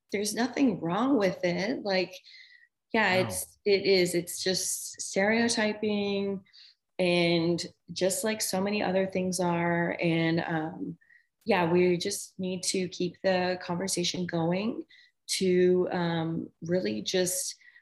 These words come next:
Speaker 1: you know, spread education around it, um, because it, it can help people in so many ways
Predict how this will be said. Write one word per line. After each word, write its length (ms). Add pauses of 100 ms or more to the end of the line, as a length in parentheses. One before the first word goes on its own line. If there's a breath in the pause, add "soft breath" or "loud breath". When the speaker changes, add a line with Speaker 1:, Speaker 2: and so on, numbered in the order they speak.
(160)
Speaker 1:
you 120
know, 140
spread 400
education 1000
around 500
it, 380 (520 soft breath)
um, 460
because 340
it, 320 (220)
it 280
can 240
help 400 (180)
people 540
in 160
so 300
many 180
ways 640